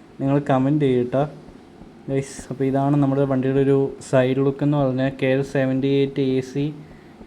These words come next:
എഴുപത്തെട്ട് ഡബിൾ സീറോ ആണ്. സൈഡിലൊക്കെ പഴശ്ശിരാജ എന്നുള്ള ഇത് കൊടുത്തിട്ടുണ്ട്. ഇരിട്ടി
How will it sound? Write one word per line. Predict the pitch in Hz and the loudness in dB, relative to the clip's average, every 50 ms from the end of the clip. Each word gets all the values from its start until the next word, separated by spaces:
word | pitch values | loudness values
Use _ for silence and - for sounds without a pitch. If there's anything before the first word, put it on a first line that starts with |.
| 131 | -2
എഴുപത്തെട്ട് | 127 127 131 131 131 143 135 139 147 143 147 143 135 131 139 | 0 0 0 0 0 -4 -2 0 0 2 2 2 2 2 0
ഡബിൾ | 127 127 131 123 127 | 0 0 -2 -2 -2
സീറോ | - 139 139 139 143 139 131 | 0 0 2 4 4 2 2
ആണ്. | 127 127 131 151 151 - - - | 2 0 0 -2 -4 -6 -4 -2
സൈഡിലൊക്കെ | 135 131 131 127 135 139 143 139 - 147 143 | 0 2 2 2 2 2 0 0 -2 0 2
പഴശ്ശിരാജ | 147 135 135 131 - 143 139 139 139 135 143 143 | 2 2 2 0 -2 -2 0 0 0 0 0 0
എന്നുള്ള | 143 143 143 139 139 139 | 0 0 2 2 0 0
ഇത് | 139 139 | 0 0
കൊടുത്തിട്ടുണ്ട്. | 139 135 127 123 - 143 139 143 131 127 123 147 165 - - - - - - - - - - - 135 | -2 -2 -2 -2 -4 -4 -4 -2 -2 0 0 -2 -2 -4 -10 -20 -20 -20 -20 -20 -20 -16 -6 -2 -2
ഇരിട്ടി | 127 131 131 131 - 147 | 0 0 -2 -2 0 0